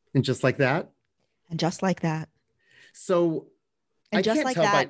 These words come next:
Speaker 2: Chris Noth was canceled fucking over, the best
Speaker 1: Over
Speaker 2: and worst week of his life.
Speaker 1: Yeah.
Speaker 2: He had never been more relevant. He was the darling of the country. And then in one second, he lost everything.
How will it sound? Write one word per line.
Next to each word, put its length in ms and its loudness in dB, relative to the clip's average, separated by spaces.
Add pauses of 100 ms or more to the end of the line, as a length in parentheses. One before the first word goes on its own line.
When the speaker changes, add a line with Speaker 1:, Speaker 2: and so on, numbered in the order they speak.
Speaker 2:
Chris 360 2
Noth 220 0
was 120 -2
canceled 560 0
fucking 360 0
over, 300 0
the 100 0
best 280 2
Speaker 1:
Over 100 0
Speaker 2:
and 100 -2
worst 300 -2
week 220 0
of 100 0
his 160 -6
life. 420 0 (580)
Speaker 1:
Yeah. 380 2 (460)
Speaker 2:
He 220 0
had 80 2
never 280 2
been 180 0
more 180 2
relevant. 540 -2
He 140 0
was 240 0 (180)
the 120 8
darling 640 2
of 140 0
the 80 0
country. 720 2
And 320 2
then 140 0 (100)
in 280 -2
one 300 4
second, 720 0 (320)
he 280 -4
lost 360 2
everything. 520 -6